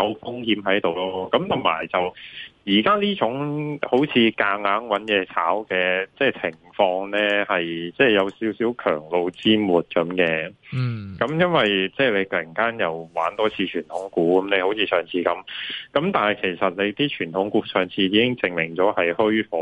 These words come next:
Speaker 1: 㗎啦嘛，好多嘢都係。
Speaker 2: 嗯。
Speaker 1: 只不過係炒，咁你今次又炒多次，我覺得個理由就唔係好充分咯。咁同埋老實講啊，如果你喺縮表嘅情況底下，我哋過去幾年其實所有谷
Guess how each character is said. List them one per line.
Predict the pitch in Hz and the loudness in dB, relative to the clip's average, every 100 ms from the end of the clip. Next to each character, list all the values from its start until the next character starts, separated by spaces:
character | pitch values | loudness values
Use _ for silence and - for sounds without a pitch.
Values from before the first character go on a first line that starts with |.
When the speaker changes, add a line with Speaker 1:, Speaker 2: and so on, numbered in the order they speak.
| 85 | 0
Speaker 1:
㗎 | 92 | 0
啦 | 85 | 0
嘛， | 87 80 76 | 0 -4 -4
好 | 87 | -2
多 | 90 90 | 2 2
嘢 | 85 | 2
都 | 85 92 | 0 -2
係。 | 92 98 - - | -2 -8 -10 -8
Speaker 2:
嗯。 | 127 117 110 127 - - | -4 -4 -6 -10 -8 -2
Speaker 1:
只 | 117 | 0
不 | 151 | 0
過 | 113 | 0
係 | 101 95 | 2 2
炒， | - 87 95 | 0 0 0
咁 | 110 127 143 | 0 2 2
你 | |
今 | 117 135 127 | 0 -6 -6
次 | 104 95 | -2 0
又 | 90 87 85 | 0 -2 -6
炒 | - 87 98 | -2 -2 -2
多 | 107 | -4
次， | 107 - 90 | -8 -6 -4
我 | 90 92 | -4 0
覺 | 98 | 2
得 | 117 - | 2 2
個 | 92 85 | 0 2
理 | 87 | 2
由 | 87 80 | 2 0
就 | 78 87 | -2 -4
唔 | 78 | -4
係 | 80 | -6
好 | 80 92 | -2 0
充 | - 104 | 0 0
分 | 101 82 80 | 0 0 0
咯。 | 85 87 85 | 0 0 -2
咁 | - 147 | 0 0
同 | - | 0
埋 | 92 87 85 - - - - - - _ - | 2 0 -2 -8 -14 -14 -16 -20 -20 _ 0
老 | 117 | 2
實 | 120 | 2
講 | 104 101 113 | 2 2 2
啊， | 127 120 113 | 2 0 -2
如 | 90 | -2
果 | 104 131 | -2 0
你 | 110 | 0
喺 | 110 | -2
縮 | - 131 | -4 -4
表 | 107 | 0
嘅 | 107 | 2
情 | - 80 | 0 -4
況 | 82 87 | -4 -2
底 | 90 95 | 0 0
下， | 98 87 | 2 2
我 | 92 | 2
哋 | 95 | 0
過 | 101 95 101 | 0 0 0
去 | 98 104 | 2 2
幾 | 117 | 2
年 | 82 - | -2 -6
其 | - 90 | -8 -6
實 | 82 90 | -2 -4
所 | - 101 | 2 4
有 | 113 95 92 - - - - - | 4 2 -2 -6 -20 -20 -20 -2
谷 | 123 | -2